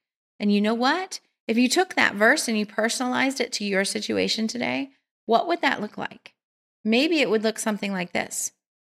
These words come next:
"Hey, Katie, I've told you these things so that in me you can have peace.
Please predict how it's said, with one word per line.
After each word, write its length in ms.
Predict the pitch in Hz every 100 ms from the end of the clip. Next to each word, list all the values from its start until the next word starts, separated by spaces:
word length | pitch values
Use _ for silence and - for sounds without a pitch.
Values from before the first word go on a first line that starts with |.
| _ -
"Hey, 160 | 302
Katie, 520 | 277 262 214 226 285 _ _ _ _ -
I've 220 | 285 247
told 320 | - 269 262
you 100 | 247
these 240 | 202 208
things 320 | 208 202 208 208
so 120 | 226
that 200 | 208 -
in 220 | 240 220
me 460 | 226 240 170 180 - _ _ _ -
you 160 | 220
can 120 | 214
have 200 | 202 190
peace. 480 | 190 - - - -